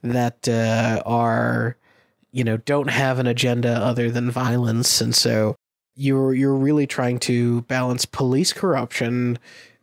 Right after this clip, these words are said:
um, you know, the city's economy and resources, because that, you know, could affect the funding of the police. Do you escalate against the Arkham patients and the, you know, the real severe criminals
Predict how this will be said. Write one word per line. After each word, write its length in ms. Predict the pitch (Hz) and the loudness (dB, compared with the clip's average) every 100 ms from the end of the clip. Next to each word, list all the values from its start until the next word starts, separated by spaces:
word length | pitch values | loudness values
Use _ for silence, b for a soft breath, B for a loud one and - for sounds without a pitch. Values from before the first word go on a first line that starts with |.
| - | -4
um, 760 | 120 113 113 117 120 123 123 - | 0 2 2 0 0 0 -2 -4
you 120 | 135 | -4
know, 120 | 123 | -2
the 160 | 120 135 | -2 0
city's 720 | - - 143 135 131 123 135 - | 0 2 2 2 2 0 -2 -4
economy 760 | 131 - 143 139 139 123 120 117 | -6 -4 -2 0 0 0 0 0
and 200 | 120 123 | 0 0
resources, 880 | 131 131 - 120 110 - 123 156 - B B - | 0 0 0 0 0 0 -2 -2 -6 B B -8
because 240 | 131 120 | -4 -2
that, 320 | 123 127 127 _ _ _ - | 0 0 -2 _ _ _ -6
you 120 | 135 | -2
know, 140 | 113 110 - | -2 -4 -8
could 140 | - 135 | -4 -2
affect 280 | 113 117 - | 0 -2 -4
the 80 | |
funding 440 | 117 139 135 120 117 | -4 -2 0 0 0
of 120 | 120 | -2
the 80 | 131 | -4
police. 540 | - 113 110 131 - - _ _ _ | -2 -2 0 0 -2 -6 _ _ _
Do 100 | 147 | 0
you 240 | 151 139 | 2 2
escalate 760 | 127 127 123 - 120 120 120 - | 2 0 0 0 0 0 0 -2
against 720 | 120 123 120 117 - - - 120 | -4 -2 0 0 0 -2 -2 -2
the 500 | 120 113 110 113 110 B B - | 0 2 2 0 -2 B B -4
Arkham 440 | 123 131 123 117 | -4 -2 -2 -2
patients 580 | 113 117 117 117 117 - | -2 -2 0 0 0 0
and 140 | 113 117 | 0 -2
the, 100 | 113 | 0
you 120 | 120 | 0
know, 140 | 117 | 0
the 140 | 117 117 | 0 0
real 320 | 120 123 123 | 0 0 0
severe 440 | - 113 120 117 | 0 0 0 0
criminals 680 | 117 127 120 117 117 117 | -2 -2 0 0 0 -2